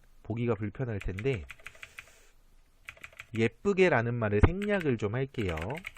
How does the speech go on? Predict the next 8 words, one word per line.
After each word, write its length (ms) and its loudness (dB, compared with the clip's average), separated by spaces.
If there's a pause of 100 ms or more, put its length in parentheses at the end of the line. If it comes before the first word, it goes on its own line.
(280)
없어도 420 0
그만인 460 -2
말이라서. 680 -6 (600)
자, 180 8
이렇게 360 6
놓고 320 2
보면은 420 4
이제 560 4